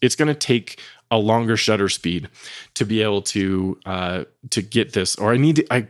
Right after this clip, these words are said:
I really have a bunch of light I need to gather. I'm gonna, I need to, to do that." And so I probably need to open up the aperture quite a bit. I, the lens is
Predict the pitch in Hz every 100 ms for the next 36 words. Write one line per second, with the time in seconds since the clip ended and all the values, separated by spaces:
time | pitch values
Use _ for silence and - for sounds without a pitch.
0 | - 107 107 131 110 104 95 98 104 98
1 | 95 92 90 87 87 87 82 73 67 101
2 | 101 113 101 - - - - - - 101
3 | 104 98 90 - - 92 82 71 - _
4 | _ _ _ _ _ _ 117 113 123 117
5 | 107 98 - 139 139 156 139 135 - 113
6 | 110 104 104 95 95 90 90 - 92 127
7 | 104 101 - - - - - _ - 110
8 | 107 95 107 110 113 139 156 143